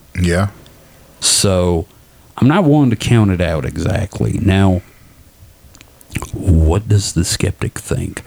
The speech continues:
Speaker 2: Like, if, hypothetically, we found the proof, would you be completely shocked?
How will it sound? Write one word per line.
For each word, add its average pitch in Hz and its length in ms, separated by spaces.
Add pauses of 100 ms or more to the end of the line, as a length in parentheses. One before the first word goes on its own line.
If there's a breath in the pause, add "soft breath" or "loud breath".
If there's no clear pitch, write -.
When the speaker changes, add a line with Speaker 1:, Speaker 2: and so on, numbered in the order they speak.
(340 loud breath)
Speaker 2:
Like, 95 260 (100)
if, 143 600 (460)
hypothetically, 90 1160 (260 loud breath)
we 92 220
found 92 840 (440)
the 82 380
proof, - 760
would 95 220
you 95 140
be 95 160
completely 85 880
shocked? - 840